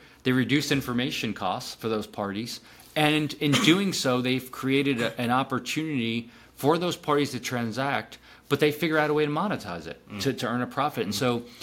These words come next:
Speaker 1: what would that look like in the realm of these kind of noxious markets, whether it's, like, drug use or gambling or whatever it might be? I'm not quite sure, but, but, uh, I don't need to be sure. That's one of the beautiful things about
Speaker 2: Mm-hmm.
Speaker 1: entrepreneurship, is that we don't know ex ante what it will look like,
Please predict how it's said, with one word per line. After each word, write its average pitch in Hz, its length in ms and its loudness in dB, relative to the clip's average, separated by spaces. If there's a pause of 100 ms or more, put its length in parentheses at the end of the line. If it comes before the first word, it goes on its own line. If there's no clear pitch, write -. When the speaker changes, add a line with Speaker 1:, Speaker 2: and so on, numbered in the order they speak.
(220)
Speaker 1:
what 165 240 8
would 185 140 2
that 156 200 2
look 147 240 2
like 151 240 0
in 123 80 0
the 117 80 0
realm 117 340 0
of 107 420 -2 (440)
these 123 220 0
kind 120 240 2
of 101 80 -2
noxious 110 420 -2
markets, 113 400 -2
whether 104 260 -2
it's, - 160 -6
like, 98 260 -6 (340)
drug 135 260 2
use 107 300 -2
or 98 140 -4
gambling 113 520 -2
or 104 60 -4
whatever 147 240 -2
it 107 40 -2
might 104 140 -6
be? 107 100 -8 (240)
I'm 226 160 2
not 254 160 0
quite 220 240 -2
sure, 226 320 -2
but, 110 380 -4 (100)
but, 135 380 0
uh, - 240 -12 (520)
I 156 120 0
don't 170 180 0
need 196 180 2
to 127 60 2
be 107 120 -2
sure. 87 280 -6
That's 117 200 -6
one 131 120 4
of 120 60 4
the 117 60 2
beautiful 123 320 0
things 117 200 0
about 127 140 4
Speaker 2:
Mm-hmm. 117 220 2 (120)
Speaker 1:
entrepreneurship, 123 440 -2
is 110 100 -6
that 120 120 2
we 123 100 4
don't 135 180 2
know 123 160 0
ex 120 160 -6
ante 117 260 -2
what 110 140 0
it 92 80 -2
will 101 120 -4
look 143 280 -4
like, 90 360 -6